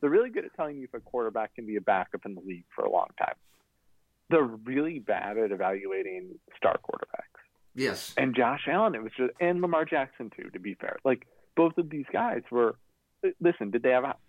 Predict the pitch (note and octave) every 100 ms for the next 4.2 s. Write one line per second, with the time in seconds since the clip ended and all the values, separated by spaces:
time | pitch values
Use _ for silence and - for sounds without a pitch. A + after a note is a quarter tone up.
0 | - C#3+ C#3 G#2 G#2 G#2+ - B2 A2+ A#2
1 | G2 F2+ - A2+ A2+ G#2 - _ C3+ A#2
2 | A2 G#2 _ - A2 G#2 - - - -
3 | - - _ _ C#3 D3+ - - - G2+
4 | -